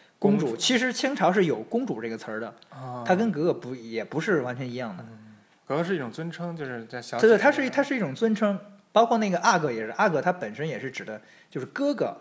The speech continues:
Speaker 2: 嗯。
Speaker 1: 就是我，或者说我说大哥这种，这种一个尊称，
Speaker 2: 啊。
Speaker 1: 它并不是一个，它后来就是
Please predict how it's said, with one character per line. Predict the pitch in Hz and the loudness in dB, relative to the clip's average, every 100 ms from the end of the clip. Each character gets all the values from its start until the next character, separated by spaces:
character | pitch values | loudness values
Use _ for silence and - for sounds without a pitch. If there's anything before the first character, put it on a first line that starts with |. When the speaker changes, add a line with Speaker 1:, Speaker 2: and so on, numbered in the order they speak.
| - | -10
Speaker 2:
嗯。 | 143 127 120 | -8 -8 -4
Speaker 1:
就 | 139 | 2
是 | 156 | 4
我， | 135 | 2
或 | - 196 | 4 4
者 | |
说 | 156 147 | 4 2
我 | |
说 | 165 | 0
大 | 185 165 | 2 4
哥 | 190 208 | 4 4
这 | 151 | 2
种， | 117 110 | 0 -4
这 | 147 | -4
种 | 120 120 | -2 -2
一 | |
个 | 123 | -2
尊 | 147 135 | -4 -4
称， | 127 | -4
Speaker 2:
啊。 | 117 | -4
Speaker 1:
它 | 151 | -4
并 | 214 135 | -2 -4
不 | 131 | -4
是 | 131 | -6
一 | |
个， | 127 123 110 - _ _ _ _ _ _ _ - - - | -4 -6 -8 -14 _ _ _ _ _ _ _ -20 -20 4
它 | 208 | 4
后 | - 233 | 8 8
来 | 170 208 | 8 6
就 | 185 | 2
是 | 170 147 | 0 -2